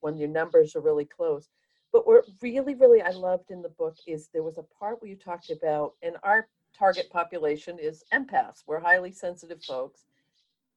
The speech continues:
And you talk about these archetypes and empathy, but what I loved was you said the three aspects are self-awareness, self-regulation,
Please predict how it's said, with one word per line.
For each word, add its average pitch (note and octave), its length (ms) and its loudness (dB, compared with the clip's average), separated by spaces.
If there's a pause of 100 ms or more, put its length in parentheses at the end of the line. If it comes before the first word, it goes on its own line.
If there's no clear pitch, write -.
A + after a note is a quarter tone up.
(100)
And G3 340 -2
you F#3+ 120 -20
talk B3 360 4
about F#3 400 -4 (100)
these F#3+ 220 -18
archetypes G3 640 -6
and D#3+ 160 -14
empathy, G#3 500 -8
but E3 220 -8
what F3+ 120 -2
I F3+ 220 -6
loved A3+ 520 -8
was F3+ 260 -8
you F3+ 100 -20
said F3+ 320 6
the F3 120 -8
three G#3+ 340 -10
aspects F#3 720 2 (460)
are F3+ 240 0
self-awareness, F3+ 1200 2
self-regulation, D#3+ 1300 2